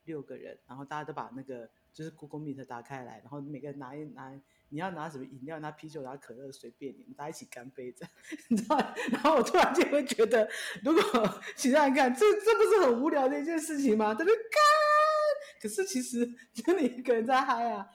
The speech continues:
<laughs> 然后那个画面，其实，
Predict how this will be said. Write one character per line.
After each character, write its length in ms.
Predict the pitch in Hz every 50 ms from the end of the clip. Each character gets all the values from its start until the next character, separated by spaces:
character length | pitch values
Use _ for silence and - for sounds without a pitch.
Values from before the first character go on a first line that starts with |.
| _ _ _ _ _
<laughs> 1500 | 311 294 - 285 - - - - 440 - 381 403 392 - 339 339 339 339 311 320 311 - - - - - - 359 311 -
然 80 | 240
后 20 | 277
那 80 | 320
个 120 | 311 302 294
画 180 | 339 302 285
面， 400 | 285 285 294 277 262 240 220 - - - - -
其 140 | - - 233
实， 260 | 240 254 262 262